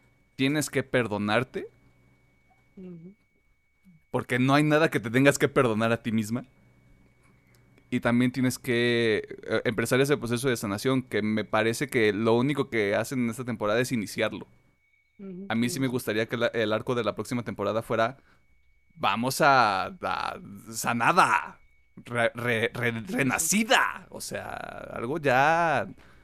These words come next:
Speaker 1: mucho más tangente. No tiene que regresar con su novio, güey.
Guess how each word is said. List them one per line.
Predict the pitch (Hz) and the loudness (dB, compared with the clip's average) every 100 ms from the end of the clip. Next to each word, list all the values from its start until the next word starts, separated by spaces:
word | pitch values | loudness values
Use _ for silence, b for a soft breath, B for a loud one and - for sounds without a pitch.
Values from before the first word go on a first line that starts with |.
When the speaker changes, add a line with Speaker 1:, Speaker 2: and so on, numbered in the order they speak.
| B B - | B B -6
Speaker 1:
mucho | 127 127 | -4 -2
más | 117 127 | -2 -2
tangente. | 139 139 135 | -2 -2 -2
No | 123 151 | 0 0
tiene | 220 226 | -2 -2
que | 214 | 0
regresar | 190 151 135 | 2 2 2
con | 185 160 117 | 2 0 -2
su | - 117 | -2 0
novio, | 110 110 139 | 0 0 0
güey. | 139 170 | 0 -2